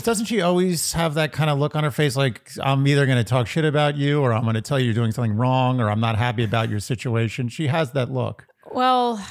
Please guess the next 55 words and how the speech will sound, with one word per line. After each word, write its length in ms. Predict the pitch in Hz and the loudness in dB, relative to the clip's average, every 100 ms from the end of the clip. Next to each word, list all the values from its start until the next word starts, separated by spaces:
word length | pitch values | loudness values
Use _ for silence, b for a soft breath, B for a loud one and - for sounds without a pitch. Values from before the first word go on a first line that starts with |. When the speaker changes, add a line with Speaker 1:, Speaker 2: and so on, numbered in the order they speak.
| B - | B -10
Speaker 1:
it's 140 | 208 | -8
hard 240 | - 220 214 | -6 -6 -6
to 100 | 190 | -4
say 400 | - - 180 170 | -4 -4 -4 -6
'cause, 240 | 170 - 185 | -8 -8 -6
I 80 | 196 | -4
mean, 120 | 185 | -4
this 140 | 185 | -6
is 100 | 170 | -6
really 200 | 180 180 | -6 -4
all 160 | 175 175 | -4 -4
we've 160 | 160 139 | -6 -6
seen 320 | - 202 190 | -6 -4 -6
of 100 | - | -8
her. 420 | - 123 127 147 _ - | -10 -10 -10 -12 _ -2
Like, 120 | - | 0
Speaker 2:
Mm. 40 | |
Speaker 1:
I 80 | 220 | 2
don't 160 | 240 240 | 0 0
know 120 | 214 | -2
if 80 | 208 | -2
she 180 | - 208 | -4 -4
would 140 | 185 | -2
like 240 | 185 180 | -2 -2
her 160 | - 180 | -4 -4
edit 220 | 180 175 165 | -4 -4 -6
either, 380 | 185 214 185 151 | -6 -4 -6 -8
'cause 140 | 180 | -6
I'm 140 | 190 180 | -4 -4
sure 240 | - 196 | -4 -4
there 160 | 180 180 | -2 -4
have 100 | 165 | -4
been 160 | 175 | -4
moments 380 | 180 180 180 165 | -2 -4 -4 -6
where 80 | 170 | -8
Kathy's 400 | 190 165 170 160 | -4 -4 -6 -8
been 200 | 165 160 | -6 -4
really 420 | 165 165 160 156 b b b b _ | -4 -4 -4 -6 b b b b _
maybe 200 | 220 190 175 | -4 -4 -2
gentle 440 | 190 185 190 175 | -2 -2 -2 -2
and 120 | 165 | -4
kind 320 | 170 180 180 175 | -4 -2 -2 -2
and 100 | 160 | -4
all 80 | 160 | -6
the 60 | |
things. 440 | 151 185 156 151 156 | -4 -4 -4 -6 -8
It's 160 | - | -8
just, 160 | - - | -8 -6
this 140 | 196 | -4
is 160 | 190 165 | -4 -4
her 100 | 190 | -4
main 340 | 185 185 185 185 | -2 -2 -2 -4
showing 400 | - 202 190 180 | -4 -2 -2 -4
so 220 | - 165 | -6 -8
far. 420 | - 160 151 | -8 -6 -6